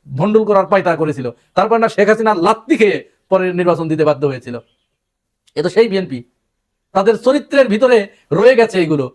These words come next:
স্বৈরাচারী মনোভাব। এখন তারা বিকট স্ব-, স্বৈরাচার হবার জন্য তারা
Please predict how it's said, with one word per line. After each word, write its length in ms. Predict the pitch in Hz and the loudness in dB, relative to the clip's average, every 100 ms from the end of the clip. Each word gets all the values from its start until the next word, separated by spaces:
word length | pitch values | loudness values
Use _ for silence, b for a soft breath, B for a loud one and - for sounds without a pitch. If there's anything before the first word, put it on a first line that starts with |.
| _ | _
স্বৈরাচারী 460 | - 220 214 202 180 | 0 2 2 0 -2
মনোভাব। 400 | 160 147 139 107 _ _ _ _ _ _ - | -2 0 -2 -4 _ _ _ _ _ _ -6
এখন 280 | 156 214 196 | -4 -2 0
তারা 340 | 175 160 135 _ _ _ _ | 0 -2 -4 _ _ _ _
বিকট 520 | 120 107 240 254 233 - | -14 0 2 4 2 0
স্ব-, 320 | - - 160 | -6 -6 -4
স্বৈরাচার 400 | - 202 170 165 | 0 0 0 -2
হবার 240 | 156 165 | -2 -2
জন্য 300 | 143 147 139 - | -2 -4 -6 -6
তারা 280 | 143 123 | -6 -6